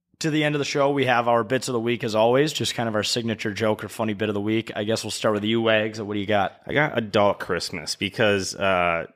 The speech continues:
Speaker 2: it, it's a lot different celebrating Christmas as an adult. I mean, this whole entire, I guess the lack of snow didn't help, but, like, did it really feel like Christmas to you at all this year?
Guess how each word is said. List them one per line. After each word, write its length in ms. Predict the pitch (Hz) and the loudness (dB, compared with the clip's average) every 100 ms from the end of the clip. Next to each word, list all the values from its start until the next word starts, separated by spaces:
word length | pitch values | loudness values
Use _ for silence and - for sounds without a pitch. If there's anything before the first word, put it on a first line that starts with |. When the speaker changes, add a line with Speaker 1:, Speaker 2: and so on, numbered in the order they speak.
| _ - | _ -6
Speaker 2:
it, 140 | 123 | -2
it's 160 | 139 - | -2 0
a 100 | 147 | 2
lot 220 | 151 147 | 2 4
different 400 | 127 120 120 110 | 0 2 -2 -2
celebrating 480 | 117 104 95 95 92 | -2 -2 0 -4 -6
Christmas 400 | - 98 104 92 | -4 -4 -2 -2
as 160 | 95 | -2
an 100 | 90 | -2
adult. 460 | 87 85 90 87 90 | -8 -2 0 2 2
I 80 | 101 | 2
mean, 140 | 117 | 2
this 140 | 120 - | 2 2
whole 200 | 151 147 | 2 2
entire, 480 | 127 127 110 98 92 | 2 2 2 2 0
I 80 | 113 | 0
guess 240 | 135 - - - _ | 0 -2 -10 -18 _
the 220 | 117 113 | -8 -2
lack 240 | 120 113 104 | 2 2 2
of 80 | 98 | -4
snow 220 | 98 90 | -2 0
didn't 220 | 92 87 | -2 -2
help, 260 | 92 92 - | -4 -4 -2
but, 120 | 98 | -2
like, 180 | 95 90 | 0 0
did 100 | 127 | -2
it 60 | |
really 280 | 117 127 127 | 0 0 -2
feel 240 | 120 120 113 | 0 0 2
like 120 | 104 | 0
Christmas 400 | - 98 113 107 | -4 -4 -4 -6
to 160 | - 95 | -6 -2
you 140 | 95 | 0
at 60 | 92 | 2
all 240 | 90 90 | 2 2
this 260 | 95 90 98 | -2 -6 -2
year? 300 | 92 90 | 0 0